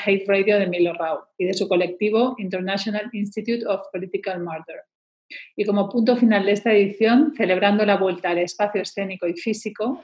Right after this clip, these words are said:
la compañía Societat Doctor Alonso actuará en el patio de la Casa Encendida con su obra sobre la belleza. Estoy muy contenta de comenzar hoy estos encuentros con Nora Chipaumire,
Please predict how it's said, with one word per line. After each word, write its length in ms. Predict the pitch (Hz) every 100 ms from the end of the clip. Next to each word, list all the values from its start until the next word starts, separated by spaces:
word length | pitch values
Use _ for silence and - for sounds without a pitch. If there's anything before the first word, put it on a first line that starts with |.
| _ -
la 120 | 262
compañía 560 | 180 175 180 196 190
Societat 680 | 185 180 - 175 190 185 -
Doctor 460 | 214 180 175 196 196
Alonso 460 | 196 190 196 - 220
actuará 480 | 202 - 196 208 214
en 80 |
el 140 | 196 180
patio 260 | 202 202
de 80 | 185
la 100 | 180
Casa 220 | 196 202
Encendida 480 | 214 208 190 208 226
con 160 | 214 180
su 120 | 190
obra 320 | 190 208 233
sobre 280 | 240 196 180
la 100 | 165
belleza. 460 | 156 156 160 _ - _ _ _ _ _ _ - _ _ _ _
Estoy 200 | 208 202
muy 120 | 214 240
contenta 420 | 226 220 214 220
de 80 | 214
comenzar 520 | 190 185 190 202 208
hoy 200 | 214 220
estos 240 | 220 202
encuentros 480 | 202 185 202 202 240
con 160 | - 185
Nora 220 | 190 190
Chipaumire, 800 | - 233 175 175 202 233 311